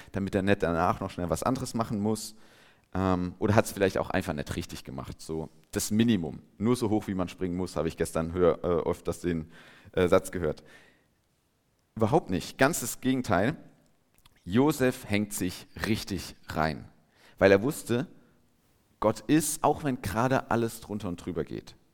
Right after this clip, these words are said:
trotzdem bei mir. Und ich werde meine Aufgaben für meinen Besitzer genauso machen, als würde ich sie für Gott persönlich machen. Ich mache daraus einen Gottesdienst. Er gab sich also in allem besonders viel Mühe.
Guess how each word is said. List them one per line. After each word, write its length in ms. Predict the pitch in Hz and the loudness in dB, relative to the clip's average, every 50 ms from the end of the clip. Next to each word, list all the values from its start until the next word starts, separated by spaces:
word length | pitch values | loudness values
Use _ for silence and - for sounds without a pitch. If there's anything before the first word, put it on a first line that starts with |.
| _ _ _ _ _ _ _ _ _ _ _ _ _ | _ _ _ _ _ _ _ _ _ _ _ _ _
trotzdem 720 | - - 113 113 - - - - - 104 101 101 98 98 - - _ | -2 0 0 0 0 -4 -8 -4 -2 0 0 -2 -4 -8 -12 -14 _
bei 240 | - 76 78 80 76 | 0 2 2 2 0
mir. 260 | 78 78 67 60 60 - _ _ _ _ _ _ _ _ _ _ _ _ _ _ - - _ | -4 -6 -8 -10 -12 -14 _ _ _ _ _ _ _ _ _ _ _ _ _ _ -20 -6 _
Und 100 | 120 123 | 2 2
ich 100 | 120 - | 6 8
werde 180 | 147 147 143 131 | 8 8 8 8
meine 320 | 127 120 113 - - - | 6 4 4 2 4 4
Aufgaben 520 | 117 156 175 - - - 98 98 104 120 | 4 2 2 0 -2 0 2 2 2 0
für 140 | - - 104 | -2 0 2
meinen 220 | 110 107 101 101 87 | 2 2 2 2 -2
Besitzer 420 | 95 - - 151 - - - 107 | -4 -2 -2 -2 -2 0 0 2
genauso 560 | 104 101 101 104 110 123 170 190 - - 117 | 2 2 4 4 4 4 2 0 -2 -4 -2
machen, 360 | 107 104 98 101 - 120 131 - - - - - | 0 0 0 0 -2 -4 -4 -6 -8 -14 -6 -2
als 280 | - 104 - - - 117 | 0 0 0 -2 -2 0
würde 160 | 135 139 143 | 0 0 0
ich 60 | 135 | -2
sie 160 | - 127 127 | -2 -2 -2
für 180 | 123 - 104 95 | -2 -2 -4 -4
Gott 300 | - - 127 131 - - | -2 0 0 0 0 0
persönlich 500 | - 120 101 - 117 117 104 85 - - | -2 -4 -2 -2 -2 -2 -2 -2 -4 -4
machen. 200 | 76 78 78 69 | -6 -4 -4 -4
Ich 100 | 78 - | -4 -2
mache 140 | - - - | -2 0 0
daraus 280 | 95 - - 101 - | 0 0 0 0 -2
einen 80 | 107 - | -2 -2
Gottesdienst. 680 | - 131 - 95 85 - - - 67 58 - - - - - - - - - - _ - | -2 0 0 -2 -4 -4 -8 -10 -12 -10 -10 -12 -14 -16 -20 -20 -20 -20 -20 -20 _ 0
Er 120 | 101 95 | 0 2
gab 260 | - 117 139 160 - | 4 2 2 2 0
sich 280 | - 143 139 139 - - - | -2 -2 -2 -2 -6 -4 2
also 360 | - 107 110 110 - 110 113 | 4 4 4 2 0 -4 -4
in 200 | - - 87 - | -4 -4 -6 -2
allem 340 | - - 101 113 117 113 110 | 0 2 2 2 2 0 -2
besonders 480 | 95 85 - - 104 107 104 98 - - | -4 -6 -4 -2 0 0 0 0 -2 -2
viel 160 | - 95 90 | -4 -4 -2
Mühe. 340 | 92 95 101 92 67 50 | -2 -2 -2 -2 -4 -6